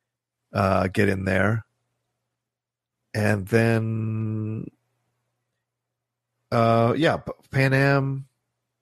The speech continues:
Recruits eight stewardesses. Yeah, I guess that's pretty much it. Lawyer, pilot, and, uh, doctor in the film. That's pretty much it. So there you go.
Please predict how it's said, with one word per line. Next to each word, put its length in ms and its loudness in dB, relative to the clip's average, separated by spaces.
Recruits 440 -2
eight 120 -4
stewardesses. 1400 0
Yeah, 280 -2
I 120 -2
guess 220 -2
that's 180 -2
pretty 240 -4
much 220 -2
it. 180 0
Lawyer, 400 2
pilot, 440 0
and, 320 -6
uh, 140 2
doctor 460 -4
in 120 -8
the 120 -4
film. 320 0
That's 180 -4
pretty 180 -4
much 180 -4
it. 180 -2
So 340 -4
there 160 0
you 60 -4
go. 260 -6